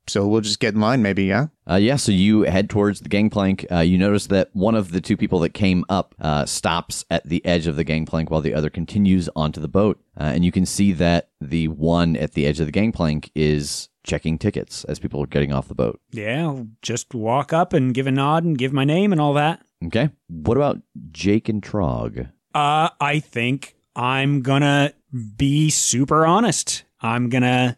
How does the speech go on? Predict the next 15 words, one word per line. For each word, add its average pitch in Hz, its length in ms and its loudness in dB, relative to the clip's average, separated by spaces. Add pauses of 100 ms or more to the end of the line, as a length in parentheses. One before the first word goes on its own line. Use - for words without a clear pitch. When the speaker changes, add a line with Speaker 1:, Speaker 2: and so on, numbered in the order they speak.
Speaker 3:
talk 135 320 -2
about 143 520 0
that 139 260 -2
we 143 160 0
were 143 340 2
out 143 300 -2
in 147 120 2
the 143 60 2
middle 156 260 4
of 156 80 4
the 156 140 4
ocean 247 420 4 (120)
and 127 460 0
we 127 120 2
got 131 320 0